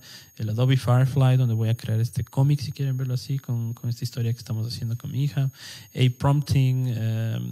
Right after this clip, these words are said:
también le estoy pi-, entrenando al chat G P T para que me explique algunas cosas como niño de cinco años, para poder <laughs> explicarles también alguna terminología que es, es complicado, eh, explicar mucho de lo que está en la, en, en los primeros videos. Em,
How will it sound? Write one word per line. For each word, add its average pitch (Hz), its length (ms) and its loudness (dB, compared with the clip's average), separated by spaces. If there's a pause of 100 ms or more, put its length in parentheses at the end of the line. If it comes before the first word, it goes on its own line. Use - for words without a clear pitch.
(180)
también 127 180 2
le 135 60 4
estoy 143 160 -4
pi-, - 160 -6
entrenando 120 400 -2
al 127 80 -4
chat 131 200 -4
G - 80 -4
P - 120 -8
T - 160 -8
para 123 180 0
que - 80 -8
me 117 60 0
explique 120 340 -2
algunas 120 320 0
cosas 127 300 -2
como 110 180 -2
niño 120 300 2
de 117 80 4
cinco 120 420 -2
años, 135 300 -2
para 113 200 -4
poder 120 560 4 (200)
<laughs> 165 180 -2
explicarles 123 800 -2
también 120 280 0
alguna 123 300 4
terminología 113 720 -4
que 123 100 -6
es, 117 180 -4 (240)
es - 180 -6
complicado, 117 840 -4
eh, 110 180 -10
explicar 117 640 -6
mucho 120 320 -2
de 107 60 -2
lo 110 100 -4
que - 80 -16
está - 180 -6
en 113 120 -4
la, 123 120 -10
en, 127 280 -8
en 131 100 -6
los 117 100 -4
primeros 117 460 -4
videos. 117 520 -2 (600)
Em, 110 680 -6